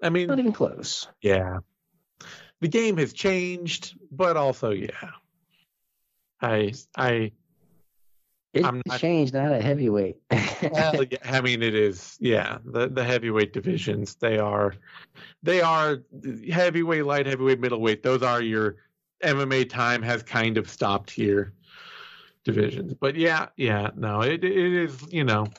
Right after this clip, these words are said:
Speaker 1: Bellator definitely, they got, they got the big card for the night. They got the, the event that, that draws the eyes, that had the narratives, that had the story. We got Johnny Elbin out there defeating,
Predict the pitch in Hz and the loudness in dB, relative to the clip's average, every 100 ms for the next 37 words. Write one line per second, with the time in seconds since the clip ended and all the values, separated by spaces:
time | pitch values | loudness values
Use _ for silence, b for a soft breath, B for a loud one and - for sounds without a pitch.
0 | - - 135 131 175 175 160 156 120 127 | -16 -10 -6 -2 0 0 0 0 0 -2
1 | 120 123 127 113 113 120 123 143 131 - | -2 -4 -2 0 2 0 2 0 0 -4
2 | b b b b 147 190 190 170 151 156 | b b b b 0 2 2 0 0 0
3 | 139 - 131 113 104 117 101 101 98 - | -2 -2 0 2 0 -4 -2 -2 -2 -4
4 | - 127 123 123 117 - 110 104 107 - | -2 0 2 0 -2 -2 0 0 -2 -12
5 | _ b b b _ _ _ _ 123 131 | _ b b b _ _ _ _ 0 2
6 | 113 117 113 - 113 104 113 113 - 135 | 2 0 -2 -2 0 0 -4 -6 -2 -2
7 | - 123 110 107 113 110 104 104 104 98 | 0 0 2 0 0 2 2 2 0 -2
8 | 107 107 104 107 107 104 101 101 101 98 | -2 0 0 -2 0 2 2 2 2 0
9 | 98 120 101 101 101 101 - 110 104 101 | -4 -4 0 0 0 -6 -4 0 2 2
10 | 104 104 104 107 104 117 110 110 110 104 | 0 0 0 0 0 -2 -2 0 0 0
11 | 104 107 107 104 - 110 107 110 104 107 | 0 0 -2 -4 -2 0 2 0 0 0
12 | 113 - | -2 -4